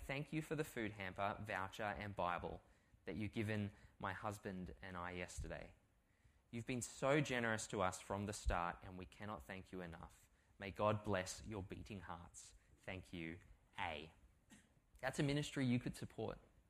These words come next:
It is a ministry that is attempting to pursue integrity and show compassion. You could support other excellent organisations out-, outside of our own church. Groups like International Justice Mission, I J M. I heard a,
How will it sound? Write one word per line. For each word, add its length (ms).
It 100
is 100
a 40
ministry 480
that 140
is 100
attempting 500
to 160
pursue 340
integrity 560
and 160
show 360
compassion. 520
You 100
could 160
support 300
other 260
excellent 400
organisations 800
out-, 180
outside 420
of 100
our 160
own 100
church. 440
Groups 260
like 220
International 540
Justice 540
Mission, 260
I 140
J 200
M. 160
I 100
heard 160
a, 180